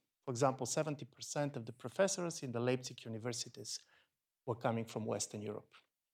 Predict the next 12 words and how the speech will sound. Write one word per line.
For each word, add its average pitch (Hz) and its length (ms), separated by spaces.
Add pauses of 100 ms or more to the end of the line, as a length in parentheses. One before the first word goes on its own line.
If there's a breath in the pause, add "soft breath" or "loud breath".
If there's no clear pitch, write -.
(200 loud breath)
So - 140
this 247 280
type 214 280
of - 180
tensions - 760
were 120 180 (120)
coming 127 400 (480 loud breath)
and 127 240
have 123 220
been 175 200
played 139 300
politically. 131 800